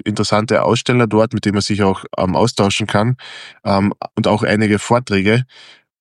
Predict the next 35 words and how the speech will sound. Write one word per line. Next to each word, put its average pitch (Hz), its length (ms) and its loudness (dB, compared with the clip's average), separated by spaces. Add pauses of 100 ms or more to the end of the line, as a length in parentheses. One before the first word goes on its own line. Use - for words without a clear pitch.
(120)
Und 107 400 2
ja, 127 220 4
wie 104 80 -2
gesagt, - 260 -2
also 98 380 -4
für - 120 2
uns 123 140 4
ist 110 80 -4
das 113 160 2
ein, 101 200 4
ein 92 120 0
spannendes 104 500 0
Community-Event, 101 1120 0
wo 95 140 0
wir 104 180 2
halt 101 160 0
einfach 92 340 -2
nicht 123 360 2
das - 280 0
selbst - 480 -2
in 113 100 0
die 104 80 0
Hand 113 200 0 (300)
nehmen 110 340 2
müssen, 123 300 2
sondern 107 340 2
einfach 98 400 0 (520)
ähm, 95 340 2
dorthin 123 380 2
gehen 110 280 4
und 98 300 -2
uns 98 260 -4
austauschen 87 540 -4
können 85 320 -6
und 82 300 -10